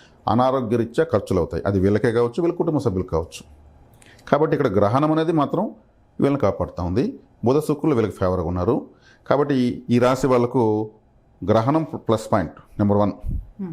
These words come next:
Speaker 1: ఆరవ ఇంట గ్రహణం జరగడం మంచిది.
Speaker 2: Hmm.
Speaker 1: శత్రు రోగ రుణాలను ఎదుర్కొనేటువంటి శక్తి వస్తుంది. ఆరవ ఇంట రాహు ఉంటే వాళ్ళతో ఎవరు పెట్టుకోలేరు మళ్ళీ.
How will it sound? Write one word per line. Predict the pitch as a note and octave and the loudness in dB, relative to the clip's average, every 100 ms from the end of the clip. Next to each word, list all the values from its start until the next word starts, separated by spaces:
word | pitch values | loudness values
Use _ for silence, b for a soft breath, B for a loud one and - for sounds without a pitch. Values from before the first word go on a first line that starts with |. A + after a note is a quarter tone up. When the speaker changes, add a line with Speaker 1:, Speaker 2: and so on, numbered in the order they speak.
| E3 - - | -12 -16 -2
Speaker 1:
ఆరవ | A2 C3 C3+ | 2 2 2
ఇంట | C3 | 0
గ్రహణం | A2 A2 A2+ | 0 0 0
జరగడం | G#2+ A#2 | 0 0
మంచిది. | G2 - D2+ - - | 0 -2 -8 -8 -10
Speaker 2:
Hmm. | G3 C#3+ - - - - - - | -10 -10 -16 -20 -20 -20 -20 -4
Speaker 1:
శత్రు | - C3 D3 | -2 0 0
రోగ | C3 B2+ B2 E3+ - - - - | 2 2 2 0 -2 -12 -14 0
రుణాలను | A#2 B2+ A2+ | 2 2 2
ఎదుర్కొనేటువంటి | A#2 C#3 C#3 A#2+ A2 - | 2 2 0 0 -2 -2
శక్తి | - - | -4 -2
వస్తుంది. | F#2 - D#2 D#2+ - _ - - - - - - - - - | -4 -4 -6 -6 -12 _ -20 -20 -18 -14 -12 -12 -14 -14 0
ఆరవ | G#2+ C3+ D3+ | 2 4 4
ఇంట | D3+ | 2
రాహు | C3+ C3+ C3+ | 2 2 2
ఉంటే | C#3+ D3+ A2+ A#2+ | 0 2 2 2
వాళ్ళతో | B2 A#2 A#2 A#2 | 2 0 2 0
ఎవరు | A2+ C3 | 2 0
పెట్టుకోలేరు | A2+ G#2+ - A2+ E2 | 0 -2 0 -2 -2
మళ్ళీ. | D2+ B1+ | -8 -12